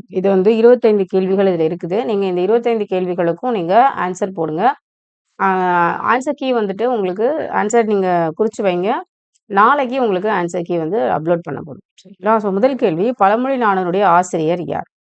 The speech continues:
இரண்டாவது கேள்வி, பழமொழி நானூறு எந்த நூற்றாண்டு? நான்காம் நூற்றாண்டு, ஐந்தாம் நூற்றாண்டு, ஆறாம் நூற்றாண்டு, ஏழாம் நூற்றாண்டு.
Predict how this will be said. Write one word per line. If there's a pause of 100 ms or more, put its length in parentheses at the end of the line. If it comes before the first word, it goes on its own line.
(380)
இரண்டாவது
கேள்வி,
பழமொழி
நானூறு
எந்த
நூற்றாண்டு?
நான்காம்
நூற்றாண்டு,
ஐந்தாம்
நூற்றாண்டு,
ஆறாம்
நூற்றாண்டு,
ஏழாம்
நூற்றாண்டு.